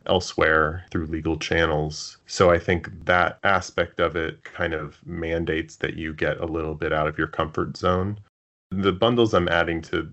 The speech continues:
my list are bundles that I want to watch every film in the bundle. I do think it gives you a better impression of the overall experience, you know, something like the Columbia Noir bundle. Picking and choosing the two or three best films or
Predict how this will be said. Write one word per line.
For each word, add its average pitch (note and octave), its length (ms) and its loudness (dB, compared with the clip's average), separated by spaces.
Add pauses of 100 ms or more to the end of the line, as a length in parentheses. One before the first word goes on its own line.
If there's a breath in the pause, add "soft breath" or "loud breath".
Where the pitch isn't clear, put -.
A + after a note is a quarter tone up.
my D#2+ 160 0
list D#2 420 -4
are D#2 120 -2
bundles D2+ 560 -4
that D2+ 300 -2
I E2+ 100 0
want D2+ 220 -4
to - 100 -8
watch D2+ 480 -4
every G2+ 580 -4
film D#2 460 -2
in D#2+ 240 -8
the D#2+ 80 -6
bundle. D#2 580 -4 (260)
I A2 60 -2
do G#2+ 160 0
think A2+ 220 0
it F2+ 100 -2
gives F2 220 0
you F2+ 80 2
a E2 60 0
better D#2+ 280 2
impression D#2+ 640 -2
of D#2 220 -8
the E2 120 0
overall D#2+ 600 0
experience, D#2 760 0
you D#2+ 60 -2
know, D2+ 80 0
something D#2+ 400 -4
like D#2+ 220 -2
the E2 100 -2
Columbia D#2+ 400 -2
Noir D#2 560 -2
bundle. D#2 500 0 (240)
Picking G#2+ 320 4
and F2 120 2
choosing F2 560 2
the D2 80 0
two E2+ 320 2
or D#2 100 0
three E2 360 0
best D#2 360 -2
films E2+ 800 -2
or D2+ 140 0